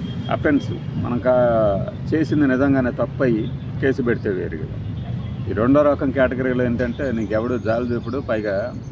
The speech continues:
ప్రూవ్ కూడా అవుతాయి. ఆ కోణంలో ఏది, ఏది పడితే అది మాట్లాడేసి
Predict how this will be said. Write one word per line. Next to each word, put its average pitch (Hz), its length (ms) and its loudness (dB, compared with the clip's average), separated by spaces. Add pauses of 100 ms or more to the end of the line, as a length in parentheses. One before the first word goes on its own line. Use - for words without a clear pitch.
(600)
ప్రూవ్ 151 220 0
కూడా 123 160 4
అవుతాయి. 110 300 -2 (1040)
ఆ 107 80 0
కోణంలో 143 480 2
ఏది, 123 480 0
ఏది 139 200 4
పడితే 135 320 0
అది 131 120 0
మాట్లాడేసి 107 720 -2